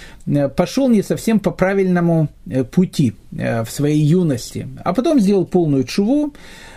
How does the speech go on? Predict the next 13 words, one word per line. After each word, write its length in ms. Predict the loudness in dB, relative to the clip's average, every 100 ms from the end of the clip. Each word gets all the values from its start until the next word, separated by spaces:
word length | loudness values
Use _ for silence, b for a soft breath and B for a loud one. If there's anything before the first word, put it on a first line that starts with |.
| B
э, 400 | -2 0 0 0
то, 60 | -2
что 120 | -2
называется, 340 | 0 2 0 0
засел 300 | -2 0 0
в 20 |
ешиву, 540 | 0 0 0 0 0 -2 B B B -4
э, 240 | -2 2
и 160 | 2 0
стал, 580 | 0 0 2 2 2
э, 280 | 4 2 2
мудрецом 540 | 2 2 0 0 0 0
Торы. 340 | 0 -2 -6